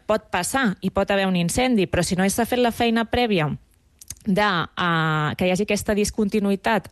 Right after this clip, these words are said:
en el territori, que hi hagi camps al voltant de les urbanitzacions, perquè això protegeix el,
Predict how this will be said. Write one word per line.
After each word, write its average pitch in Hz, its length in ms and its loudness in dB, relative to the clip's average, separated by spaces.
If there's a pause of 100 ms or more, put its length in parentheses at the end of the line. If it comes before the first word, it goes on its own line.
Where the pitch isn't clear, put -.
en 165 100 0
el 156 460 2
territori, 175 560 0
que 160 120 -2
hi 165 100 2
hagi 185 260 0
camps 208 320 2
al 170 80 2
voltant 175 240 0
de 180 100 2
les 185 140 2
urbanitzacions, 185 760 0
perquè 165 200 0
això 208 160 0
protegeix 202 640 0 (420)
el, 160 100 2